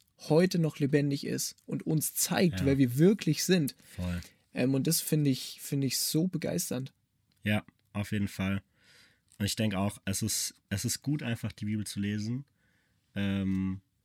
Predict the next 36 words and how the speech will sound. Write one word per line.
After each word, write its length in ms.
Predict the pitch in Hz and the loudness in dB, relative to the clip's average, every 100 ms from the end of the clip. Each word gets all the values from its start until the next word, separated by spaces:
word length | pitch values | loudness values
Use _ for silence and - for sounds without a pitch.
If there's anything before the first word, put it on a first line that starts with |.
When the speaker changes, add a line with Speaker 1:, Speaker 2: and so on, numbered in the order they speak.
| _ _ _ | _ _ _
Speaker 2:
man, 260 | 98 101 87 _ _ | -2 -2 -4 _ _
manchmal 340 | 110 170 196 | -2 -2 -2
ist 60 | 165 | -4
es 40 | |
vielleicht 280 | - 113 - | -4 -6 -6
zäh, 280 | - 110 101 | -8 -4 -2
aber 100 | 98 | -2
man 80 | 117 | -2
darf 140 | 151 | -2
da 100 | 165 117 | -4 -6
auch 100 | 113 | -6
einfach 240 | 104 95 | -10 -12
dranbleiben. 680 | - 98 101 107 107 110 127 _ _ _ _ - | -8 -4 -2 -2 -4 -6 -10 _ _ _ _ -8
Speaker 1:
Ja. 280 | - 95 92 | -6 -4 -4
Speaker 2:
Ähm, 240 | 95 92 | -4 -2
eine 180 | 98 101 | -2 -2
Gewohnheit 600 | 98 101 127 127 127 - | -2 0 0 0 -2 -4
draus 280 | 110 113 - | -6 -6 -4
machen, 500 | 110 104 107 110 120 _ _ _ _ _ _ | -4 -4 -6 -6 -8 _ _ _ _ _ _
äh, 180 | 101 98 | -4 -2
auch 180 | 87 - | -2 -2
wenn 100 | 139 | -2
man 100 | 139 | -2
keine 260 | 120 120 | 0 0
Lust 240 | 110 107 - | 0 -4 -6
drauf 200 | 98 - - | -8 -8 -16
hat 220 | - 98 | -14 -12
gerade. 480 | - 95 95 98 101 - _ | -8 -6 -4 -6 -8 -12 _
Ähm, 540 | 92 92 90 90 90 - _ _ | -6 -4 -4 -4 -4 -8 _ _
man 120 | 90 | -4
darf 200 | 95 98 | -2 -2
diese 220 | - 98 | -4 -6
Perlen 500 | 98 - 110 110 107 | -8 -6 -4 -2 -2
wirklich 300 | 104 101 98 - | -2 -4 -8 -6
entdecken, 580 | 98 87 104 - 120 147 - _ - _ _ _ | -6 -4 -4 -4 -6 -8 -18 _ -20 _ _ _
ähm, 640 | 92 92 90 90 90 90 | -4 -2 0 0 0 -2